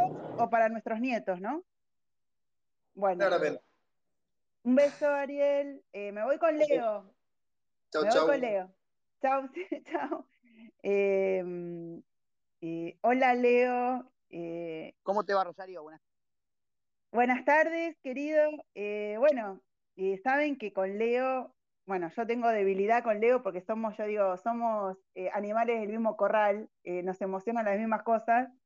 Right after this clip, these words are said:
Speaker 1: Em, Leo, eh, fue el que inspirado en este nueve, nueve de julio en San Nicolás,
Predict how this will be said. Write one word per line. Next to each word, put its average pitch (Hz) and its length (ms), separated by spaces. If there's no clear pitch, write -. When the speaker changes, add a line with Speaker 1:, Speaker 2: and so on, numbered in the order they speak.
Speaker 1:
Em, 196 1200
Leo, 311 520
eh, 185 300
fue 254 400
el 190 380
que 190 320
inspirado 277 920
en 233 100
este 214 220
nueve, 208 520
nueve 208 280
de 190 60
julio 233 580
en 247 160
San 180 180
Nicolás, 226 600